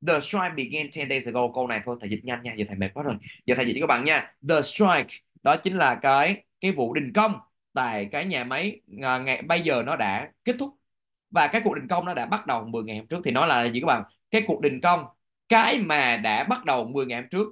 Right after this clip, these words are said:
thì bây giờ nó đã gì các bạn? Kết thúc. Thì nó là gì? The strike. Cái mà, the strike at the factory chứ, đúng không? Cái mà đã bắt đầu,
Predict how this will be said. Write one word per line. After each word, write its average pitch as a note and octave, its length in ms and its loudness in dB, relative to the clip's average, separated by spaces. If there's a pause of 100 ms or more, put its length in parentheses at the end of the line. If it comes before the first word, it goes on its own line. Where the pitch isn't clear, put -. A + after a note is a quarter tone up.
(120)
thì A#2+ 160 -4
bây C#3 180 -6
giờ A#2 340 -2
nó B2+ 180 -2
đã G#2 160 -2
gì C#3 100 -4
các C3 60 -8
bạn? G#2 160 -4 (100)
Kết C#3 180 -6
thúc. F3+ 160 -6
Thì A2+ 80 -2
nó B2+ 140 2
là A#2+ 200 2
gì? A#2+ 280 -4 (200)
The B2+ 200 2
strike. B2 640 -2 (1600)
Cái A3+ 280 6
mà, B2+ 400 0 (480)
the D#3+ 140 6
strike F#3 260 4
at C4 240 0
the C#3+ 80 -2
factory G3 520 -4
chứ, A3 140 -4
đúng A3+ 120 -4
không? G3+ 140 -4 (1600)
Cái B3+ 260 4
mà D#3 220 2
đã A#2+ 120 -2
bắt F#3+ 160 -4
đầu, B2 320 -2